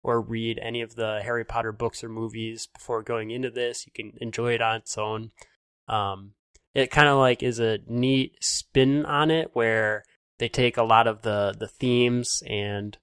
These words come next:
just magical environment from the Harry Potter movies and kind of time shift it back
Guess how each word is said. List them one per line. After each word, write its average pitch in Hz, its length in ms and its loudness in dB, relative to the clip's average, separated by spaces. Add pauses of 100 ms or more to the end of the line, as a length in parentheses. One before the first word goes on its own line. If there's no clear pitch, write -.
(420)
just 120 180 0
magical 117 560 4
environment 113 720 0
from 107 440 0
the 104 100 -2
Harry 117 180 2
Potter 147 320 6
movies 151 680 2
and 113 180 -2
kind 117 260 2
of 101 340 0 (340)
time 127 300 6
shift - 340 4
it 147 220 8
back 113 340 2